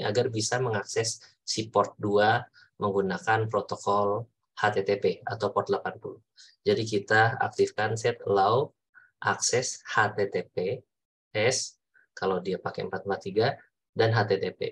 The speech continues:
Untuk simulator ini dia hanya support port delapan puluh yang H T T P. Jadi kita akses. Agar bisa di ping, tambahkan service pingnya. Agar bisa di remote S S H, tambahkan S S H-nya.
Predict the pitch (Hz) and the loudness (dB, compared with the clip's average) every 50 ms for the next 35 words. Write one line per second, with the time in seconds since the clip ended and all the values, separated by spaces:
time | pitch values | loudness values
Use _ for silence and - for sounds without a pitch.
0 | - _ - 120 120 - - - - 123 120 120 117 117 117 127 117 113 127 143 | -8 _ -4 -2 -2 0 2 2 4 4 6 6 6 6 6 6 6 6 4 4
1 | 147 135 113 110 - 127 113 120 120 - 117 110 - 131 127 - - 117 113 113 | 2 0 0 0 0 0 0 0 0 -2 -2 -2 0 -2 -2 -2 -2 -4 -2 0
2 | 113 107 104 104 101 101 98 - 104 101 95 - - - 101 101 101 101 - - | 0 0 0 0 -2 -4 -4 -2 -2 -2 -2 -4 -6 -6 -6 -4 -6 -8 -10 -12
3 | _ - 90 - _ _ _ _ _ _ - - - - _ - 101 101 - 110 | _ -14 -14 -14 _ _ _ _ _ _ -20 -20 -20 -16 _ -2 0 0 2 0
4 | 117 - - - - - - - - - - - - 113 113 135 147 147 147 - | 0 2 2 2 0 0 -2 -4 -4 -4 -4 -2 0 2 4 4 6 6 6 6
5 | 147 147 143 - - 202 214 220 - _ _ - 107 107 113 117 - - 104 90 | 8 6 6 8 8 8 8 6 2 _ _ -2 0 2 0 0 2 0 0 -2
6 | - - _ _ _ _ _ _ _ _ _ _ _ _ _ _ _ _ _ _ | -4 -8 _ _ _ _ _ _ _ _ _ _ _ _ _ _ _ _ _ _
7 | _ _ _ _ _ _ - - - 98 95 - - 95 - - - 98 95 92 | _ _ _ _ _ _ -6 -4 -4 -2 -4 -4 -4 -6 -6 -6 -6 -4 -4 -2
8 | 87 - - - 110 117 131 123 123 127 - 135 135 139 135 131 135 135 127 120 | -2 -2 -2 0 4 6 6 6 6 4 4 4 4 4 4 4 4 4 4 2
9 | 120 - - - - 180 190 190 - - 107 101 92 90 - - 101 90 90 95 | 2 4 2 4 4 2 2 2 0 -4 -6 -6 -6 -6 -4 -4 -4 -4 -4 -6
10 | - - - - - - - - - - | -8 -8 -8 -10 -10 -12 -14 -14 -14 -16